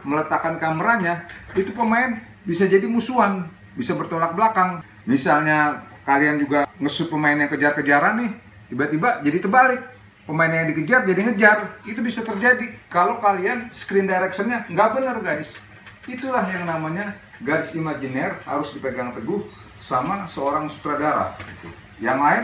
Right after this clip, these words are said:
mungkin boleh lupa, tapi sutradara nggak boleh lupa, guys. Ya kan?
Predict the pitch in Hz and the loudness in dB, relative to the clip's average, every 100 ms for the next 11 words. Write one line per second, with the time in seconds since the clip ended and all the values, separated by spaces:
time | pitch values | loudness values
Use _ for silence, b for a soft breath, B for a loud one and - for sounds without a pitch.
0 | 175 156 226 135 120 151 - 160 - - | -2 -2 0 0 2 0 0 -2 -2 2
1 | 120 104 - 135 120 120 127 117 95 95 | 2 0 -6 -6 -2 -2 0 0 0 0
2 | 98 - 92 - - - - - - - | -2 -2 -6 -6 -14 -18 -20 -20 -20 -18
3 | - 160 202 | -14 -10 -8